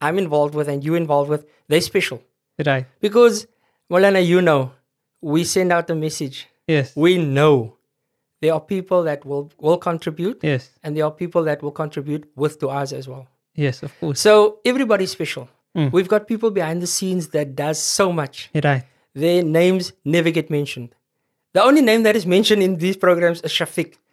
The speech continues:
Speaker 2: Right.
Speaker 1: He's a nux, man.
Speaker 2: Mm.
Speaker 1: You know, he only but runs. He just decides, "Wait, wait, wait. Let's make twenty food parcels go."
Speaker 2: Right.
Speaker 1: You know, and if I don't do it, someone else is gonna do it.
Speaker 2: Right.
Speaker 1: But I want the rewards, man. So that is what it's about. Get
Speaker 2: Mm.
Speaker 1: involved.
Speaker 2: MashaAllah.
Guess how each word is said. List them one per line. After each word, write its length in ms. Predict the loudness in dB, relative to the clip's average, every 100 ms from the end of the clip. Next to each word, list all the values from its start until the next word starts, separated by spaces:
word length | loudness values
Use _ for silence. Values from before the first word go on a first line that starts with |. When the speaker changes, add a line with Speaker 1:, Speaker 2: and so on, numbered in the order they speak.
| -2
Speaker 2:
Right. 200 | 4 4
Speaker 1:
He's 160 | 4 2
a 80 |
nux, 480 | 2 2 2 0 -8
man. 160 | -6 -2
Speaker 2:
Mm. 240 | 0 0 -4 _ -10
Speaker 1:
You 80 | -4
know, 120 | -4
he 180 | -4 -2
only 200 | 0 2
but 180 | 2 0 -4
runs. 380 | -2 -2 -2 -4
He 180 | -8 -8
just 320 | -6 -6 -6
decides, 360 | -2 0 0
"Wait, 180 | -2 -6
wait, 140 | -6 -10
wait. 160 | -12 -16 _ _ _ _ _ _
Let's 180 | -8 -4
make 180 | -6 -4
twenty 200 | -4 -4
food 280 | -6 -10 -6
parcels 320 | -6 -6 -14 -14
go." 160 | -16 -16 _
Speaker 2:
Right. 280 | -2 0 0 -4 _ _ _ _ _ _
Speaker 1:
You 60 | -4
know, 80 | -2
and 220 | 0 -2
if 140 | -4 -2
I 160 | 0 2
don't 180 | 0 -2
do 140 | -2
it, 100 | -4
someone 240 | -4 -6 -6
else 200 | -8 -10
is 60 |
gonna 180 | -12 -10
do 140 | -8
it. 120 | -10 -6
Speaker 2:
Right. 300 | -2 -2 -4 -6
Speaker 1:
But 100 | -2
I 100 | -2
want 200 | -2 -4
the 80 | -6
rewards, 420 | -8 -8 -12 -14
man. 120 | -20 _ _ _ _ _ _
So 160 | -2 2
that 180 | 2
is 140 | 0 0
what 100 | 0
it's 140 | 0
about. 420 | -2 -2 -2 -2
Get 140 | 2 2
Speaker 2:
Mm. 40 | 2
Speaker 1:
involved. 440 | 2 4 4 2 -2
Speaker 2:
MashaAllah. 520 | -4 -2 -2 -4